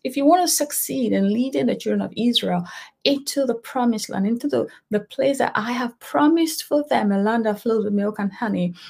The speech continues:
say, "These are the steps that I need you to follow." I need to do as well to follow these precepts that God has given. It said, "These words, the instruction that he gives us should not depart out of your mouth." So we speak them daily, and you have meditated on it day and night. So there is an aspect of,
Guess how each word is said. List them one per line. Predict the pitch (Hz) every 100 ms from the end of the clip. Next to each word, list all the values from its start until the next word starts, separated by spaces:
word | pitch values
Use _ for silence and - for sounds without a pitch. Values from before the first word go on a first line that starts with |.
| -
say, | - -
"These | 208 269
are | 269 254
the | 254
steps | - 214 226
that | 214 -
I | 202
need | 196 208
you | 202
to | 196
follow." | 180 - - 196 196 170 175 - - -
I |
need | 254 262
to | 247
do | 262 269
as | 247
well | 240 208
to | 202
follow | 175 - 233 233
these | 226 202 -
precepts | 208 196 - 175 175
that | 180 175
God | 190 185
has | 175
given. | - 180 180 175 - -
It | 240
said, | 277 262
"These | 285 -
words, | 226 226 202 175 175 - - _ _
the | -
instruction | 220 214 - - - - - 185 175
that | 180
he | 175 233 208 -
gives | 196 -
us | 190
should | - 190
not | 196
depart | 190 180 208 196
out | 190
of | 180 175
your | 180
mouth." | 180 185
So | 233
we | 196 196
speak | - - - 294 - -
them | 170 170 175 - - - _ 143 -
daily, | 190 196 190 175
and | 175 190
you |
have | 180 208 202
meditated | 208 240 233 - 214 214 196
on | 190
it | 185
day | 185 185
and | 180 185
night. | 185
So | 185
there | 208 202
is | 202
an | 196
aspect | 214 - 202 185
of, | 180